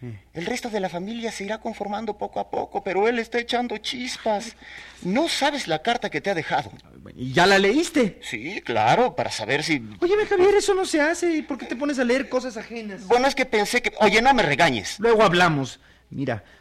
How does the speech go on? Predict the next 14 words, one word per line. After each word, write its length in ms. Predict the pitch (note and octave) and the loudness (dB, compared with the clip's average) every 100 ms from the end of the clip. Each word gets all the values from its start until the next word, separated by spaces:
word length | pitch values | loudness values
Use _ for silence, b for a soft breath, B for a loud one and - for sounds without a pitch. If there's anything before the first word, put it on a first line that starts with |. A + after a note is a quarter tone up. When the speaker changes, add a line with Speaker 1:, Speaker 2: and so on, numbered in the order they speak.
| b | b
Speaker 1:
regresamos 520 | B2+ C#3 C#3+ G3 F3 | -4 -2 -2 -2 0
a 40 | |
Lima 280 | E3 F3 D3 | -2 0 -2
ahora 260 | C3+ D#3 C#3+ | -2 -2 -2
mismo. 360 | C#3 - G2 | -4 -6 -8
O 320 | - E2+ E2+ A#2+ | -8 -8 -4 -2
a 40 | |
mediodía 400 | B2+ B2 C3 F3 | -2 -2 0 -2
pasaré 380 | D#3+ D3 C#3 D#3 | -4 -6 -6 -4
a 80 | C3+ | -4
verte 260 | C#3 - | -4 -6
a 60 | B2+ | -8
tu 140 | A#2+ | -8
trabajo 440 | B2 C3 C#3+ E3+ | -6 -4 -4 -6